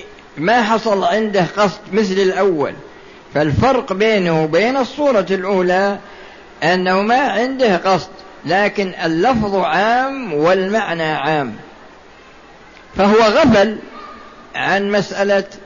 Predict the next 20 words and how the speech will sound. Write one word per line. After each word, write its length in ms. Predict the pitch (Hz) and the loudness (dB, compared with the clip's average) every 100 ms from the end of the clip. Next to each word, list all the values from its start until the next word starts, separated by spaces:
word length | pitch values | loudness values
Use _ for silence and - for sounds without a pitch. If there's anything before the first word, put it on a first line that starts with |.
| - | -8
لأن 360 | 156 202 208 | -4 -2 -2
النية 640 | 208 202 233 285 247 190 143 - | 0 0 0 0 2 0 0 -2
في 60 | |
الحالة 580 | 180 170 - 247 247 214 208 | -4 -2 0 0 2 0 -2
الأولى 500 | 202 202 214 190 185 | -2 0 0 2 0
يسمونها 960 | 180 175 175 170 196 226 208 190 190 | 0 -2 -2 -2 -2 0 0 0 -2
نية 380 | 175 214 226 226 220 | -4 -4 -2 -2 -2
مؤكدة، 720 | 190 175 160 165 185 175 127 - - - - - - - - - - - | -4 -4 -4 -4 -2 -2 -4 -10 -20 -20 -20 -20 -20 -20 -20 -20 -20 -10
نية 480 | 151 180 180 202 202 180 - - | -2 0 2 2 0 -6 -16 -10
مؤكدة. 640 | 214 196 202 - 180 147 117 - - - - - - - - - - | -4 0 0 0 -2 -2 -4 -10 -20 -20 -20 -20 -20 -20 -20 -20 -6
في 80 | - | -2
الحالة 540 | 151 156 202 302 311 - | -2 0 0 2 0 0
الثانية 920 | 233 - 226 226 190 180 185 190 185 170 - | -4 -2 2 2 2 2 2 0 -2 -4 -6
من 260 | 156 175 | -4 -4
جهة 380 | 165 262 254 196 | -2 0 2 0
الحكم 720 | 190 170 143 214 233 285 311 220 | -2 -4 -2 -2 0 -2 0 0
هو 200 | 226 214 | 0 0
كالحالة 560 | 185 165 156 190 156 160 | -2 -4 -2 -2 -4 -6
الأولى، 520 | 156 165 156 127 98 - - - - - - - - - - | -8 -6 -4 -6 -8 -14 -20 -20 -20 -20 -20 -20 -20 -20 -6
أي 400 | 147 208 285 277 | 0 2 0 -4